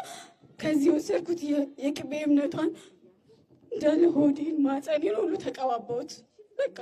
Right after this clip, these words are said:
ማህፀኔ ከፍቷል ግን ተኛውኝ። ጠዋት ነው ሆስፒታል የሄድኩት። ሆስፒታል ሲሄድ የእንግዲህ ባለሙያዎች ካላችሁ ታውቃላችሁ ሦስት ኢንች ከፍቷል ማህፀኔ። ከዛ በቃ ዶክተሩ «ምንም ማድረግልሽ ነገር የለኝም፣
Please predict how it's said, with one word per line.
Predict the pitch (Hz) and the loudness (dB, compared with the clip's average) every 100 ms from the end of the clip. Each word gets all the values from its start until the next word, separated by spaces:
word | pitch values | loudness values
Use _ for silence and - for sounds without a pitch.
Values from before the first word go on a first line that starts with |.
| 262 | -4
ማህፀኔ | 294 294 302 330 | -2 0 -2 -2
ከፍቷል | 370 - 466 349 | -4 -2 -4 -2
ግን | 427 466 | -2 -2
ተኛውኝ። | 302 277 226 214 202 - _ _ _ _ _ _ _ _ - | -2 -2 -2 -6 -12 -18 _ _ _ _ _ _ _ _ -10
ጠዋት | 247 269 277 - | -2 2 2 2
ነው | 285 262 240 226 - | 0 2 0 -6 -8
ሆስፒታል | 269 - 269 247 | -8 -6 -6 -6
የሄድኩት። | 240 240 - | -6 -6 -6
ሆስፒታል | 349 330 339 370 339 | -6 -4 -4 -4 -4
ሲሄድ | 392 440 453 - - _ _ - | 0 0 0 -8 -20 _ _ -10
የእንግዲህ | 269 254 269 277 247 | -6 -4 -4 -6 -6
ባለሙያዎች | 254 269 269 294 339 | -4 -2 0 -2 -2
ካላችሁ | - 381 381 415 | -6 -6 -6 -6
ታውቃላችሁ | 403 - 254 285 302 440 | -8 -6 -4 -4 -6 -8
ሦስት | - 349 359 - - - 359 311 262 247 | -4 -4 -4 -10 -18 -16 -8 -4 -4 -4
ኢንች | 311 440 - - | -4 -4 -6 -8
ከፍቷል | 349 330 - 247 240 | -8 -8 -6 -6 -4
ማህፀኔ። | 226 220 208 214 226 - _ _ _ _ _ _ _ _ _ _ _ | -6 -8 -10 -14 -14 -20 _ _ _ _ _ _ _ _ _ _ _
ከዛ | 339 339 359 523 | -8 -6 -4 -4
በቃ | 349 302 247 | -4 -4 -4
ዶክተሩ | 269 277 427 427 | -4 -4 -2 -2
«ምንም | 466 523 554 | -2 -4 -6
ማድረግልሽ | 480 440 381 359 - 392 | -4 -2 -2 -4 -6 -6
ነገር | 403 539 440 | -2 0 0
የለኝም፣ | 269 247 233 233 | -2 -4 -4 -6